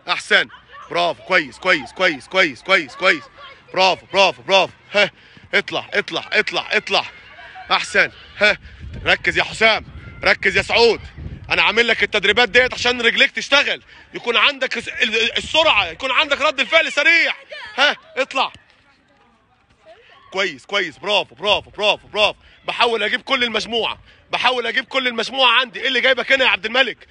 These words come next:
برافو الطريباني، كويس. لازم ارجع تاني، هي، هي. تمام، اسرع. يلا يا حسين، وريني. اسرع،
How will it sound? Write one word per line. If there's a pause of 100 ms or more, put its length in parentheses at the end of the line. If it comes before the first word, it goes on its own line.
(240)
برافو
الطريباني،
كويس.
لازم
ارجع
تاني،
هي،
هي. (320)
تمام،
اسرع.
يلا
يا
حسين،
وريني. (800)
اسرع،